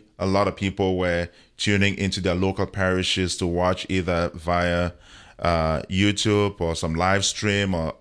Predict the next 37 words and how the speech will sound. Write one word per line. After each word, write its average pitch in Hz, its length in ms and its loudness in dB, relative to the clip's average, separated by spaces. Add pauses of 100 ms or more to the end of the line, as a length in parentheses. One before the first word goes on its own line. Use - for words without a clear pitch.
all 113 200 2
the 98 120 0
different 98 520 0
avenues 92 440 0
we 90 100 -2
had 87 300 0
to 85 320 -2 (440)
try 101 180 4
to 92 80 -2
get 82 220 2
the 85 80 -2
message 90 440 0
out. 107 320 -2 (540)
So 113 260 2
as 104 120 4
the 107 60 0
pandemic 127 640 2
continued 104 540 0
and 92 120 0
as 90 140 -2
it 87 80 -4
progressed, 92 720 0
I 101 80 0
think 104 300 0
that 92 340 0
people 104 380 0
became 98 600 0 (280)
used 101 540 0
to, 95 380 0 (360)
"Well, 95 480 2
um, 92 160 -2
this 104 220 2
is 92 60 -4
just 98 200 -2
gonna 95 160 2
be 95 140 0
the 87 260 -2